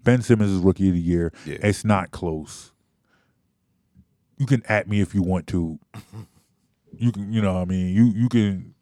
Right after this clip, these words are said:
Speaker 1: try, you know, say whatever you want. Ben Simmons Rookie of the Year. Donovan Mitchell is not. That's all there is to
Speaker 2: A
Speaker 1: it.
Speaker 2: lot of people will agree with you.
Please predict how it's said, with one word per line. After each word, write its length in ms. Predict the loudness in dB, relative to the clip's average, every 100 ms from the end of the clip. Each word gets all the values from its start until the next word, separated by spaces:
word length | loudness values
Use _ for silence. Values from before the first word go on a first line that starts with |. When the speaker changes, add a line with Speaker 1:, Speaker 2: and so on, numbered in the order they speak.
| -6
Speaker 1:
try, 240 | -2 -2
you 140 | 0
know, 280 | 0 -2 -4 -14 _ -20 _
say 220 | -2 4
whatever 260 | 6 6 4
you 140 | 2
want. 240 | -2 -8 -14 _ _ _ _ _ _ _ _
Ben 180 | 0 0
Simmons 320 | 2 2 2
Rookie 240 | 0 -2 -4
of 60 |
the 60 | -6
Year. 180 | -10 -10
Donovan 360 | -6 -4 -4
Mitchell 300 | -6 -8 -12 -12
is 120 | -12
not. 200 | -12 -20 -20 _ _ _ _ _ -6
That's 180 | -2
all 180 | 0 2
there 220 | 0 -2
is 140 | -4 -6
to 120 | -4
Speaker 2:
A 40 |
Speaker 1:
it. 20 | 0
Speaker 2:
lot 160 | 0
of 60 | 0
people 160 | -2
will 180 | -2 -2
agree 220 | -4 -8
with 200 | -14 -18
you. 120 | -20